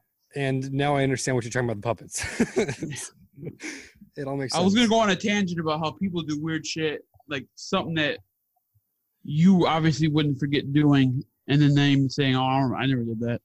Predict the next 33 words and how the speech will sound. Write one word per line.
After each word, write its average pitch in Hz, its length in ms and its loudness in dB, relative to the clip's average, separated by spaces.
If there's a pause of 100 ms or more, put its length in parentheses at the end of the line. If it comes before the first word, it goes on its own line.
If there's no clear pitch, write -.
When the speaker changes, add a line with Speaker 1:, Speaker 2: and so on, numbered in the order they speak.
(1000)
Speaker 2:
And 131 140 -4
then, 123 180 0
uh, 120 320 -2 (240)
but 131 200 -2
I 127 100 0
was 120 300 -4 (760)
mixed 143 300 -4
up 123 140 -10
the 127 60 -20
two - 140 -18 (140)
topics. - 440 -20 (220)
Sorry. - 280 -20 (440)
I'm 240 120 -12
fucking 311 220 -2
tired, 180 380 -4
man. 131 140 -4
I've 226 140 -4
been 190 100 -4
sleeping. 143 480 -14 (580)
My 143 140 -8
hair 170 240 -6
is 135 80 -14
getting 135 320 -10
nuts. 123 420 -12 (680)
Speaker 1:
It 120 100 -10
is. 147 340 -6 (1600)
And 143 260 -2
Speaker 2:
Pretty 127 160 -6
Speaker 1:
I 135 40 0
don't 160 140 0
know 160 200 2
if, 135 60 -2
Speaker 2:
mullet. - 180 -6